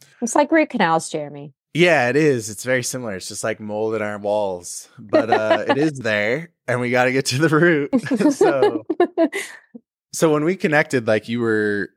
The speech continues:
Speaker 2: very aware of this stuff, and you kind of immediately started talking to me about some stuff that we, that we won't mention, but basically just,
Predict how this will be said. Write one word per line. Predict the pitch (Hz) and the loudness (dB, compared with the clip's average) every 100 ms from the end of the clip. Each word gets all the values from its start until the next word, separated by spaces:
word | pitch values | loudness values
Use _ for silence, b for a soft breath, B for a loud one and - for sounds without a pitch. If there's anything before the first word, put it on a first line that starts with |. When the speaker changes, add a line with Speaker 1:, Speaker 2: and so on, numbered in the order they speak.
| _ | _
Speaker 2:
very | 87 98 | -6 -2
aware | 104 139 | 2 4
of | 190 | 4
this | 110 - | 2 -2
stuff, | 104 87 | -2 -2
and | 95 92 | -4 -12
you | 90 | -10
kind | - 101 | -4 -2
of | 92 90 - | -2 -8 -10
immediately | 101 98 98 - 98 | -6 -4 -4 -2 -2
started | - 101 95 | 0 2 0
talking | 92 151 156 | 0 -2 -2
to | 120 | -4
me | 101 | -4
about | 95 92 92 | 2 2 2
some | - 92 | -4 -4
stuff | - 92 - | 0 0 2
that | 90 | 0
we, | 95 92 90 - | 2 0 -4 -2
that | 95 | -2
we | 95 | -2
won't | 95 90 127 | -8 -8 0
mention, | 160 156 104 | 0 0 0
but | 98 | 0
basically | 95 101 - 101 | 2 0 0 -2
just, | 92 92 - | 0 0 0